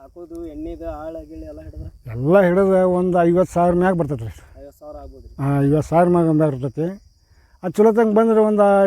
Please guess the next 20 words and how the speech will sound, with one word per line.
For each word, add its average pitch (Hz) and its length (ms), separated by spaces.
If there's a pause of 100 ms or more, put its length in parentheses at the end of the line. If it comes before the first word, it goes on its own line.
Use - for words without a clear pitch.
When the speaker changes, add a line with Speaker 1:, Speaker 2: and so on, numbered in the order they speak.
Speaker 2:
ಎಪ್ಪತ್ತು 185 300
ಎಂಬತ್ತು 180 220
ಸಾವಿರ 165 140
ರೂಪಾಯಿ 196 300 (840)
ಆಗ್ಬೋದು 170 380
ರೀ. 120 60
Speaker 1:
ಎಷ್ಟು 175 420
ದಿವಸ 214 160 (140)
ಬರುತ್ತೆ 196 240
ರೀ 160 60
ಅದು 123 140 (120)
ಪೀಕ್ 165 140 (360)
ಹಾಕಿದ್ದು? 143 240
Speaker 2:
ಪೀಕ್ 226 240
ಮೂರು 220 260
ತಿಂಗ್ಳದಾಗ 220 440
ರೀ. 220 80 (420)
Speaker 1:
ಮೂರು 151 200
ತಿಂಗಳು 139 180
ರೀ? - 80